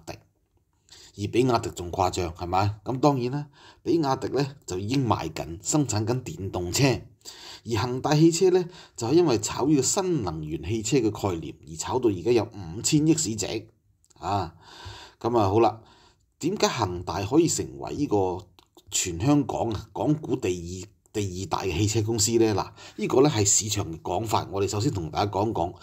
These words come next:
之後我哋分析下究竟個泡沫其實可以維持幾耐呢？咁樣。好啦，咁啊，喺講之前，記得呢個支持黃金二部曲，訂閱我哋嘅Patreon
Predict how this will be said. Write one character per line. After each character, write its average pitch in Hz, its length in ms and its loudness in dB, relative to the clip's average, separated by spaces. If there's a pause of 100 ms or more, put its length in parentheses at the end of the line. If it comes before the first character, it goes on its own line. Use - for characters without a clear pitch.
(140)
之 208 240 4
後 127 60 4
我 113 120 2
哋 113 80 6
分 151 220 4
析 156 140 2
下 95 340 -2 (460)
究 151 100 4
竟 190 180 6
個 185 100 6
泡 185 280 0
沫 98 300 -2 (260)
其 - 180 -14
實 90 140 -6
可 151 160 2
以 147 60 8
維 78 180 -2
持 - 260 -2
幾 78 220 -6
耐 82 280 2
呢？ 104 420 2
咁 80 100 -4
樣。 85 160 -8 (840)
好 120 100 2
啦， - 240 4 (720)
咁 147 160 0
啊， 110 100 2
喺 135 200 4
講 85 340 -6
之 127 160 -2
前， - 180 -6 (560)
記 95 120 -4
得 107 200 -4 (220)
呢 123 80 -10
個 90 160 -2
支 104 300 -4
持 - 240 -2 (200)
黃 82 240 -6
金 113 120 -2
二 104 180 -6
部 69 140 -8
曲， - 680 -8
訂 104 180 2
閱 110 100 0
我 117 80 0
哋 113 80 0
嘅 117 80 2
Patreon 131 440 0